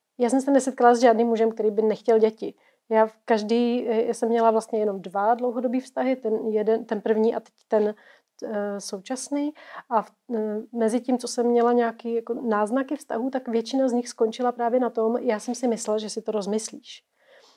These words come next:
Já jsem to vždycky říkala, už na prvním rande, protože mi to přijde fér, eh, neblokovat člověka, který chce mít rodinu, když u mě to je opravdu daný, že ne.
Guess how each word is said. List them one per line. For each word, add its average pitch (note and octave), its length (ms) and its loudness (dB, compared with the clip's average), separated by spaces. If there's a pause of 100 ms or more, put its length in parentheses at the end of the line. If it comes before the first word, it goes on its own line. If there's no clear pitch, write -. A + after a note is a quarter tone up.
(120)
Já A3 140 4
jsem C4 180 0
to C#4 140 2
vždycky B3 420 0
říkala, G#3+ 460 0 (180)
už A3 140 -8
na A#3 120 2
prvním A3+ 320 2
rande, G3+ 380 -2 (340)
protože A#3 360 0
mi A#3+ 140 6
to B3 100 0
přijde A#3+ 300 -2
fér, A3+ 460 2 (480)
eh, G#3+ 240 2
neblokovat A#3+ 680 4
člověka, A3 460 0
který A#3+ 360 -2
chce - 480 0
mít G3 220 -2
rodinu, F#3 520 -6 (960)
když B3 560 0
u C4 160 0
mě B3+ 220 6
to B3+ 140 0
je A#3+ 160 4
opravdu A3+ 480 0
daný, A3+ 300 4
že A#3 100 2
ne. G3+ 260 -2